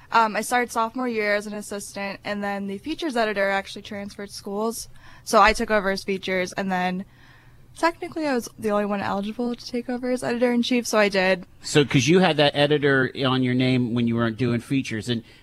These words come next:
Speaker 2: uh, explain to the audience what features editing means.
Speaker 1: So features is similar to news, where features is more like, how do I, how do I explain features?
Speaker 2: Like,
Speaker 1: More
Speaker 2: uh,
Speaker 1: like
Speaker 2: public interest,
Speaker 1: Yeah,
Speaker 2: or?
Speaker 1: like,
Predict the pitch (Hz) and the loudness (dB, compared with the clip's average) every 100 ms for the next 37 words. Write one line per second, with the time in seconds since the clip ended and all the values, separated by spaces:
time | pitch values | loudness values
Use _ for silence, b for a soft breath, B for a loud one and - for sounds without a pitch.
0 | - 151 165 - 208 208 202 151 131 131 | -6 -6 -4 -2 0 0 0 0 2 2
1 | 139 131 131 127 - 127 123 - 110 87 | 2 -2 -4 -8 -6 -6 -6 -6 -6 -6
2 | 107 101 98 98 95 76 62 - - - | -6 -6 -8 -8 -8 -10 -14 -16 -18 -20
3 | _ b b b b - 254 277 294 311 | _ b b b b -2 -2 0 0 0
4 | 285 240 - 226 226 202 185 180 185 202 | -2 -2 -4 -2 -2 -2 -4 -2 -2 0
5 | 214 - 196 196 208 208 202 196 190 190 | -2 -4 -6 -4 -4 -4 -4 -4 -4 -2
6 | 185 175 185 - b b b b b b | -2 -2 -4 -10 b b b b b b
7 | b b b - 262 247 220 - - - | b b b -8 -4 -4 -6 -18 -20 -20
8 | - - - - - - - B B B | -20 -18 -16 -16 -14 -16 -16 B B B
9 | B B - 247 262 262 233 180 156 151 | B B 2 6 8 8 6 6 4 4
10 | 165 175 - 220 220 240 247 202 196 196 | 2 2 2 2 2 4 4 6 4 2
11 | 139 170 240 247 | -2 -2 0 0